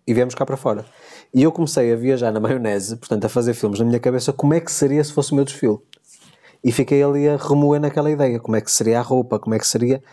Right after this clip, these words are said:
e criei dentro de mim esse desejo muito forte. E no dia seguinte nós íamos a caminhar, na, depois de jantar, que nós morámos em Matosinhos, ali na zona do, do, do Castelo do Queijo na Foz, e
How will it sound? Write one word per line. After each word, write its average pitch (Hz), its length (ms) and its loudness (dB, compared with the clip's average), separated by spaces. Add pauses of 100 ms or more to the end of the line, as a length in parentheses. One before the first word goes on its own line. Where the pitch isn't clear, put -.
(220)
e 127 120 2
criei 143 360 4
dentro 139 280 0
de 123 60 0
mim 135 140 2
esse 135 200 -2
desejo 123 360 0
muito 135 160 0
forte. - 380 -6 (320)
E 127 80 2
no 131 100 2
dia 151 160 4
seguinte 98 380 -4
nós 117 160 2
íamos 110 180 2
a 104 60 2
caminhar, 95 400 -4
na, 95 340 -2
depois 98 400 -2
de 90 60 -8
jantar, 101 360 -2
que - 80 -6
nós 101 120 0
morámos 95 320 -4
em 104 60 -2
Matosinhos, 139 500 -2 (920)
ali 123 220 0
na 123 100 0
zona 131 200 0
do, 127 220 2
do, 120 180 0
do 120 100 -4
Castelo 127 340 0
do 123 60 -8
Queijo 131 220 -2
na 131 100 2
Foz, 156 440 -2 (640)
e 131 420 2